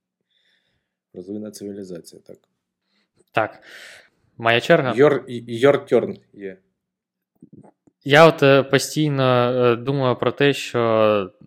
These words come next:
Speaker 2: нам не вистачає часу. Ну, тобто, у тебе завжди якісь є там задачі, е, окрім роботи. Ти сам, от, наприклад, е, казав, е, сьогодні ми з тобою, коли розмовляли про те, що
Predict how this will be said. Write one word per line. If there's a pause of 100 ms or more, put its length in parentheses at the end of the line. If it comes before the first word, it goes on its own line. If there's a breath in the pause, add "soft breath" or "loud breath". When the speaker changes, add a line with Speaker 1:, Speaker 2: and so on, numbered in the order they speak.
Speaker 2:
нам
не
вистачає
часу. (480)
Ну,
тобто,
у
тебе
завжди (200)
якісь
є
там (120)
задачі,
е,
окрім
роботи. (1040)
Ти
сам,
от,
наприклад,
е, (200)
казав,
е,
сьогодні
ми
з
тобою,
коли
розмовляли
про
те,
що